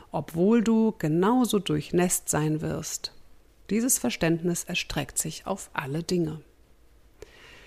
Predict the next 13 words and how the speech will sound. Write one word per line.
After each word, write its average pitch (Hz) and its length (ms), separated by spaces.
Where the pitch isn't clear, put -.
Ja, 185 160
das 185 180
hat 214 180
auch 160 200
so 254 100
ein 247 80
bisschen 226 300
was 247 180
mit 269 220
Zen 240 340
zu - 140
tun, 156 400
natürlich. 160 800